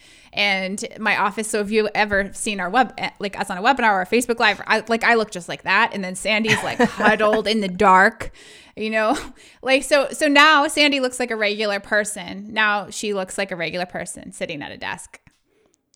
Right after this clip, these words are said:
Speaker 1: So, and the sound quality is, like, one bazillion times better. So, f-, yeah, like, and we don't get paid to promote anything, guys. Like, this is the real deal. We actually love the stuff that we talk <laughs> about in Joy and Hustle, in case you didn't know that. So, um, the halo,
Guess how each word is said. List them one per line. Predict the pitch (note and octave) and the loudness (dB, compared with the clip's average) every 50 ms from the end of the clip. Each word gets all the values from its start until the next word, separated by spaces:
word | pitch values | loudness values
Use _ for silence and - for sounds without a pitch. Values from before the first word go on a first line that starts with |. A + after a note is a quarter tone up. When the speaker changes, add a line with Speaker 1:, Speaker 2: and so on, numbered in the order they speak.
| _ _ | _ _
Speaker 1:
So, | - - A#3+ A3 G#3 G3+ | -10 -4 -2 -2 0 2
and | - C4 E4 E4 C#4+ C4+ | 4 4 6 6 4 2
the | B3 | 0
sound | B3 - B3 A3+ A3 A3 | -2 -2 -2 -2 -2 -2
quality | A3+ G#3 F3+ E3 D3+ F3 E3+ E3 | -2 -2 -2 -2 -4 -4 -4 -4
is, | F#3 - | -4 -2
like, | F#3+ F3+ F#3 - | -4 -4 -4 -6
one | - G3+ G3+ G#3 G3+ G3 G3 - | -4 -2 0 0 0 0 -4 -8
bazillion | - F3+ F3+ G3+ F#3+ F#3+ F#3 F3+ F3+ F3 E3+ F#3 | -8 -8 -8 -6 -4 -2 -2 -2 -2 -4 -8 -8
times | F#3 E3+ D3 D#3+ E3+ - | -8 -10 -10 -10 -8 -8
better. | - - - - - F#3 | -6 -6 -6 -8 -10 -4
So, | - - B3+ A#3 G#3+ G#3 | 0 0 2 2 0 -4
f-, | - - _ _ _ _ - - | -10 -18 _ _ _ _ -16 -2
yeah, | A3+ B3 G#3+ F3+ C#3 - - - | 2 2 2 2 2 -4 -6 -2
like, | A#3+ C4 C4 - | -2 0 0 2
and | D4+ D#4+ | 0 0
we | E4 F4+ | 0 0
don't | F#4 G#4+ G4+ | -2 0 2
get | F#4+ D#4 | 0 2
paid | - - A#3+ A3 G#3+ | 4 4 2 2 2
to | A#3+ | -2
promote | - B3+ G#3 G3 F#3+ F3+ E3+ | -4 -4 -2 -2 -2 -2 -2
anything, | E3+ F3 F#3+ F#3+ - F#3 | -4 -6 -6 -8 -8 -6
guys. | G3 F3+ E3+ F3 F#3+ F#3 | -4 -2 -2 -2 -2 -2
Like, | G3+ G3 F#3+ F#3+ | -4 -6 -4 -4
this | G#3 G3+ G3 A3+ | -6 -4 -4 -6
is | G#3+ G3+ F#3 F3+ | -8 -8 -8 -8
the | G3 G3 | -6 -6
real | G3 F#3+ F#3+ F3+ F3+ F#3 | -4 -2 -2 -2 -2 -2
deal. | F#3+ F3+ E3 E3 F3 F#3 | -2 -4 -2 -2 -2 -4
We | F#3 F#3 F#3+ | -2 -2 0
actually | F3 F3+ F#3 - - - F3 | 0 0 -2 -4 -10 -10 -6
love | E3 D3 E3 F3 | -6 -6 -6 -8
the | - - | -10 -14
stuff | - - - E3 - | -12 -10 -10 -10 -10
that | - - | -12 -14
we | G#2+ B2+ | -12 -10
talk | - - - - - - | -8 -8 -8 -6 -2 0
<laughs> | |
about | - - - - B3+ A3 | 0 2 2 0 -2 0
in | - A#3 | -2 -4
Joy | - A3 B3+ - | -4 -4 -6 -6
and | A3+ G#3+ | -4 -2
Hustle, | A#3 F3+ G3+ - F#3+ F3+ | -2 -4 -4 -4 -6 -8
in | F3 G3 | -6 -6
case | G3+ G3+ G3 G3 F#3 | -8 -8 -8 -8 -8
you | F3+ | -8
didn't | F3+ F#3 F3+ E3+ F3+ - - - - - - - - _ - | -6 -6 -8 -8 -12 -16 -18 -20 -20 -20 -20 -20 -20 _ -4
know | A3 G#3+ G#3 | 0 0 2
that. | F#3+ F3+ D#3 - - - - | 2 0 -2 -2 -6 -6 -2
So, | G3+ F3 D3+ E3+ E3+ - _ - | -2 -2 -2 -2 -6 -10 _ -4
um, | F#3 F3+ F3 F3 | -2 -2 -2 -4
the | E3+ G3 | -6 -6
halo, | A#3 D#4 F#4 E4+ C#4 G#3 F#3 - - | -4 -4 -2 -2 -2 -2 -4 -4 -10